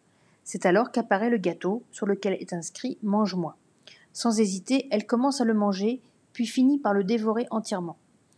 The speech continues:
Son corps va alors être le théâtre d'une deuxième transformation. Cette fois-ci, il s'allonge et devient tellement grand que sa tête ne voit plus ses pieds.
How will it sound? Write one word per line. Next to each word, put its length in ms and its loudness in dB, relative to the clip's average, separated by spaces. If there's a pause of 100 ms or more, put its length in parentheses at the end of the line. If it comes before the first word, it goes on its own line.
(140)
Son 220 -4
corps 240 4
va 140 4
alors 260 2
être 220 -2
le 100 0
théâtre 460 0
d'une 180 -4
deuxième 400 -2
transformation. 720 -4 (640)
Cette 220 -2
fois-ci, 480 2
il 100 -2
s'allonge 580 -2
et 80 -2
devient 400 -2
tellement 300 2
grand 340 -4 (280)
que 100 -4
sa 160 2
tête 240 0
ne 80 2
voit 200 0
plus 140 -4
ses 160 -4
pieds. 300 -14